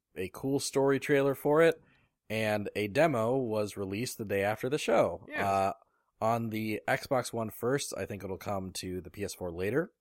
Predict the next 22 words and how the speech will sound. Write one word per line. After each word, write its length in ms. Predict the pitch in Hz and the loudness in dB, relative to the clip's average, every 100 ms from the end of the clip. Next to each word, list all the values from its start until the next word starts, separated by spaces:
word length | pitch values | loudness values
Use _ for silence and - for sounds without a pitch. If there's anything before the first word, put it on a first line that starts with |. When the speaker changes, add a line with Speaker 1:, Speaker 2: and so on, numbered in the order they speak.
| _ | _
Speaker 2:
So 120 | - | -10
that's 120 | 131 - | -8 -4
good 240 | 117 117 | -4 -4
for, 480 | - 117 110 101 98 | -4 -2 0 0 0
uh, 140 | 98 - | -2 -6
Xbox 720 | 101 - 101 101 98 - - - | -10 -10 -6 -6 -6 -8 -12 -12
fans 520 | - 101 98 98 95 | -10 -8 -8 -10 -10
who 120 | 98 | -8
are 140 | 95 | -6
also 280 | 90 92 - | -8 -10 -10
Devil 200 | 92 92 | -10 -10
May 140 | 90 95 | -12 -14
Cry 220 | 92 92 | -12 -14
fans. 380 | - 95 107 - | -12 -14 -16 -10
Speaker 1:
Yeah, 440 | 277 403 113 92 85 _ _ _ | 0 2 2 -2 -8 _ _ _
all 180 | - 110 | -4 -4
three 200 | 104 120 | -2 -2
of 80 | 110 | -2
them. 240 | 107 139 156 _ - | -2 -4 -8 _ -12
Speaker 2:
Yep. 180 | 90 - - | -10 -10 -8
Speaker 1:
I, 120 | - 120 | 4 4
I 60 | 110 | 6